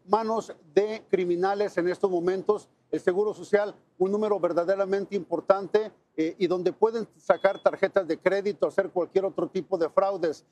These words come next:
El Distrito Unificado de Los Ángeles dio a conocer una línea de ayuda que es la siguiente, es ocho cincuenta y cinco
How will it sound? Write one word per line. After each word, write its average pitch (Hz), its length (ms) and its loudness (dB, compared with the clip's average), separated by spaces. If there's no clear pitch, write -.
El 151 120 -4
Distrito 202 360 0
Unificado 202 480 -2
de 202 80 0
Los 180 200 -2
Ángeles 208 340 0
dio 220 120 2
a 226 40 -8
conocer 214 460 -2
una 233 220 0
línea 233 300 0
de 196 60 2
ayuda 214 380 0
que 208 120 2
es 214 60 -4
la 240 120 0
siguiente, 175 640 -2
es 208 240 0
ocho 226 260 0
cincuenta 185 480 0
y 160 40 -2
cinco 220 520 -2